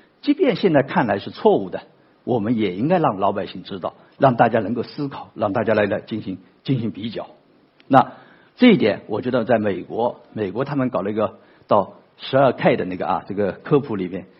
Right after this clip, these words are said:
它这个其中一个 benchmark，也就是基准，它里面它列出了十二个方面，其中就有一个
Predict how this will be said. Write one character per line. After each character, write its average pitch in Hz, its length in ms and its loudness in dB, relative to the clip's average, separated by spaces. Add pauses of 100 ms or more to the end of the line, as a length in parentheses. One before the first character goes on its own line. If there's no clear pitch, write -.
(140)
它 104 140 -4
这 104 100 -6
个 101 80 -2 (320)
其 123 140 -12
中 117 100 -4
一 104 60 -6
个 110 100 -6
benchmark， 120 580 -2
也 92 140 -6
就 101 80 -6
是 98 100 -6
基 123 200 -2
准， - 180 -12 (380)
它 214 100 6
里 180 80 6
面 160 140 -2
它 156 120 0
列 190 120 2
出 151 100 -6
了 139 80 2
十 139 160 -2
二 190 100 4
个 139 120 -2
方 156 160 2
面， 160 160 0 (340)
其 - 240 -4
中 226 200 2
就 196 140 4
有 120 140 4
一 120 40 4
个 113 200 0